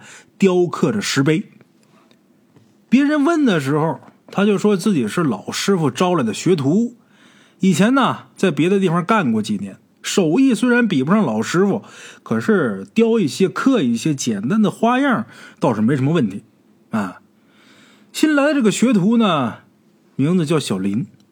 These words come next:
老师傅似乎对他还算是挺满意的。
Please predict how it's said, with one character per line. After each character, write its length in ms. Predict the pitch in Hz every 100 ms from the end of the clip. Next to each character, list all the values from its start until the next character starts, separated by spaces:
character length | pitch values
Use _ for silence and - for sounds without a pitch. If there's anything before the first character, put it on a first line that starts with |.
| _ _ -
老 240 | 139 160
师 200 | 170 277
傅 460 | 277 247 185 143 123 - - - -
似 240 | - - 254
乎 180 | 254 254
对 160 | 240
他 100 | 196
还 160 | 175 175
算 220 | 202 156
是 100 | 127
挺 180 | 127 147
满 300 | 151 95 117
意 140 |
的。 80 | 120